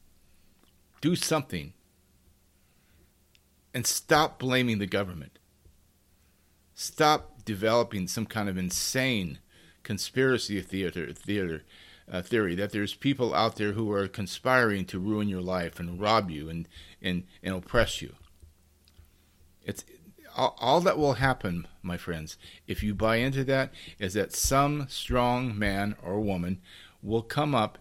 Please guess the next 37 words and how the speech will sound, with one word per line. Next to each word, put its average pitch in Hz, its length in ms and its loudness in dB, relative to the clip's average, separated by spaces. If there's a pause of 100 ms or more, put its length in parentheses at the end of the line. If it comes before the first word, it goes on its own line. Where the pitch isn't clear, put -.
and 95 160 0
manipulate 95 1040 0
you. 85 360 -6 (240)
They 104 160 4
will 95 200 -2
inflame 135 920 0
that 110 240 4
sense 120 320 -2
of 104 80 -2
victimization 104 840 0
in 85 200 -4
you 85 240 -4 (340)
and 101 180 -2
then 104 120 -2
present 113 520 -2
themselves 113 640 2
as 95 160 0
your 101 140 2
savior. 87 560 -2 (340)
And 95 140 -2
you'll 120 340 2
end 123 240 2
up 110 280 4
being 98 300 0
just 139 260 0
like 139 220 2
the 123 120 2
people 117 460 0
in 92 160 -2
Asia 107 320 0
Minor, 87 420 -2 (300)
the 98 100 -2
Roman 131 480 2 (180)
citizens 113 600 0
in 95 100 -2
Asia 110 320 0
Minor, 90 420 -2